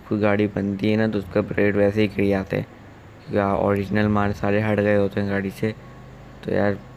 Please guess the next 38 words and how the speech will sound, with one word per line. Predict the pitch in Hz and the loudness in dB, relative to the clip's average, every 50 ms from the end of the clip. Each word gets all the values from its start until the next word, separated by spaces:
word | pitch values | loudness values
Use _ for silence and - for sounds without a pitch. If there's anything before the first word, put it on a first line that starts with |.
| - - - - - - - - - - - | -20 -20 -20 -20 -20 -20 -20 -20 -16 -10 -4
गाड़ी | 92 95 98 101 104 101 | -2 0 0 0 0 0
की | 107 | 0
इतनी | 104 - - 107 110 101 | -2 -2 -2 -2 -2 0
price | 104 98 98 98 101 104 101 | 0 0 0 2 2 2 2
होनी | 101 101 101 104 107 110 | 0 0 0 0 0 2
नहीं | 110 107 101 | 2 0 0
चाहिए। | - - 101 101 101 101 - 123 - | -2 -2 -2 -2 -2 -4 -6 -8 -8
यार | - 101 110 123 | -6 -4 -4 -2
आप | 123 120 120 120 - - | -2 -4 -6 -8 -10 -8
थोड़ा | 120 120 120 120 | -4 -2 -2 -2
जो | 113 110 110 | -2 -2 -2
है | 113 | -2
ना | 120 123 | -2 -2
और | 113 107 110 110 113 | -2 -2 0 0 0
नीचे | 110 107 101 98 - - 110 | 2 0 0 -2 -2 0 0
आओ | 107 98 98 | 0 0 0
यार, | 98 95 95 92 | -2 -4 -4 -2
आप | 92 98 101 | -2 -2 -2
देखो | 104 98 107 110 | -2 0 0 0
ढाई | 101 101 101 104 107 | 0 0 0 2 2
लाख | 107 110 110 107 - | 2 0 0 -2 -2
में | 110 104 101 | -4 -4 -2
तो | 110 | -2
हमारा | 107 101 104 104 104 104 | -2 -2 -2 -2 -4 -6
सब | - - - - 135 110 - - | -6 -8 -10 -10 -10 -12 -8 -2
नहीं | 113 113 113 | 0 0 2
बन | 104 104 101 101 | 2 2 0 0
पाएगा, | 92 95 92 92 90 - - 107 101 - - - - - - - - - - - - - | 0 -2 -2 -4 -4 -6 -8 -10 -10 -10 -14 -20 -20 -20 -20 -20 -20 -20 -20 -14 -6 -2
थोड़ा | 113 113 110 | -2 -2 0
कम | - 104 107 113 110 | 0 0 0 0 0
करो | 104 101 101 98 | 0 0 0 0
यार। | 98 98 98 - - - - - - - - - - - - - - - - - - - - - - - - - - - | -2 -2 -4 -6 -8 -12 -20 -20 -20 -20 -20 -20 -20 -20 -20 -20 -20 -20 -20 -20 -20 -20 -20 -20 -20 -20 -20 -18 -10 -8
यार | 110 117 123 | -6 -4 -4
शफीक | 120 - 120 113 - 113 107 - - | -4 -4 -6 -4 -4 -4 -4 -4 -4
भाई | 117 120 120 127 131 127 - - | -4 -4 -2 -4 -4 -6 -6 -10
देखें, | - - - - - 123 123 127 127 131 127 | -12 -12 -10 -8 -6 -6 -4 -2 -2 -2 -2
मैं | 117 110 107 107 107 113 117 | -2 -2 -2 -2 -2 -2 -2
अभी | 113 107 110 110 113 117 120 123 | -4 -4 -2 -2 -2 -2 -2 -4